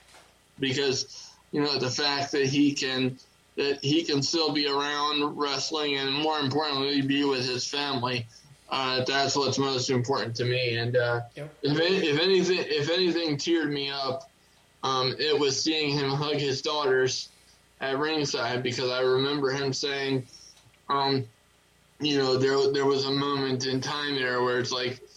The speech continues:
Speaker 1: "Am, am I gonna see my kids again?" And, um, you know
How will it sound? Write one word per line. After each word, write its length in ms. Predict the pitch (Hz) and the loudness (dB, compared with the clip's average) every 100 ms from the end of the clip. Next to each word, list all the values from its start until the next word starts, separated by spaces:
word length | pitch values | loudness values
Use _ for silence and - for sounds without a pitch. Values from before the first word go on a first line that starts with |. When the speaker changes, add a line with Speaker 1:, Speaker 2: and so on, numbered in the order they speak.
| - - _ | -20 -20 _
Speaker 1:
"Am, 240 | 143 139 - | -4 -2 -2
am 200 | 139 139 | -2 0
I 180 | 139 135 | 0 0
gonna 220 | 135 127 | 0 0
see 280 | 123 - 143 | -2 0 2
my 220 | 127 127 | 2 -2
kids 320 | 120 151 143 123 | -2 -2 -2 -2
again?" 440 | 110 95 - - - - - - - - | -2 -4 -6 -10 -20 -20 -18 -18 -20 -8
And, 380 | - 131 131 131 | -4 0 2 2
um, 440 | 131 131 131 135 139 | 2 0 0 -2 -2
you 160 | 143 | -2
know 320 | 135 127 127 | 0 0 -2